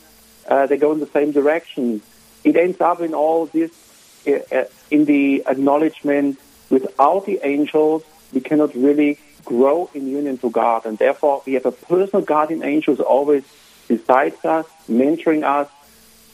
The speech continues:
And as Thomas Aquinas says, they do not only tell us, enlighten us in regards to what is to be believed, so all the mysteries of our faith,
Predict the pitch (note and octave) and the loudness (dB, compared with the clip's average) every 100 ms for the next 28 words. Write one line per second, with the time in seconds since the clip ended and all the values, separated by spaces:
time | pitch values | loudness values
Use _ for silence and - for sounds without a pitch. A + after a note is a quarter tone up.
0 | - C3+ C#3 C3 B2+ D3 C#3 C#3 C#3 C3+ | 0 0 0 -4 -4 0 0 0 0 -2
1 | C3+ - C3+ C3 C#3 D3+ F3+ G#3 - F3+ | -2 0 -2 0 0 2 0 0 -2 0
2 | F#3+ F#3 E3+ - - F3+ E3+ B2 G#2 - | 0 0 -4 -6 -2 0 2 0 -4 -14
3 | _ _ - _ _ _ _ _ _ - | _ _ -20 _ _ _ _ _ _ -4
4 | B2+ C3 C#3 E3+ F3 D#3 C#3+ C3+ D3 C3 | -2 2 0 0 -2 -2 -2 -4 -4 -2
5 | C#3 C#3+ C#3+ C#3 C3+ D3 C3 A#2+ C#3+ G#3 | 0 -2 -2 -2 -2 -2 0 0 2 2
6 | A3 F#3+ A3+ - _ _ _ _ _ _ | 2 0 -2 -10 _ _ _ _ _ _
7 | _ - C3 - - B2 D#3+ D#3+ E3+ E3+ | _ -2 -2 -2 0 0 0 -2 -2 -2
8 | D#3 D3 B2+ A#2+ A#2+ B2+ C3+ D3 | -4 -2 0 0 -2 -2 -2 -4